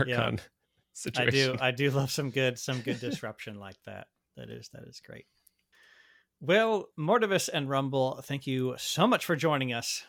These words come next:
Speaker 1: on this deck discovery episode, uh, Mortivus, where we got to talk through, uh, Rumble Salim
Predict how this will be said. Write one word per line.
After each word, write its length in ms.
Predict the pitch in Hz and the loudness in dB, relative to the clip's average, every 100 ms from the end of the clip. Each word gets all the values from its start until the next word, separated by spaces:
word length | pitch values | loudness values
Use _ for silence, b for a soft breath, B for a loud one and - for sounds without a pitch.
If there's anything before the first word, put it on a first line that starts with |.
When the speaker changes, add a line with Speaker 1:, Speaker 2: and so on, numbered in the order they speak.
| _ | _
Speaker 1:
on 480 | 165 170 139 117 110 - | 2 4 4 0 -4 -12
this 380 | 135 151 139 - | -4 0 0 -4
deck 300 | 135 151 214 | -2 0 2
discovery 460 | 175 - 160 139 135 | 0 0 0 2 0
episode, 600 | 156 151 - 143 127 123 B B B - | -2 -2 0 0 0 -2 B B B -2
uh, 340 | 135 127 123 | 2 4 2
Mortivus, 440 | 131 131 139 135 - | 0 0 0 -2 0
where 160 | 135 | -2
we 100 | 127 | 0
got 220 | 123 143 - | -2 -4 -2
to 300 | 151 143 151 - | -4 -4 -6 -10
talk 300 | - 139 - | 0 0 0
through, 360 | - 202 247 - _ _ - | 0 0 0 -4 _ _ -2
uh, 280 | 143 147 135 | 0 2 2
Rumble 300 | 131 175 185 | 2 2 0
Salim 420 | - 165 180 190 | 0 0 0 -2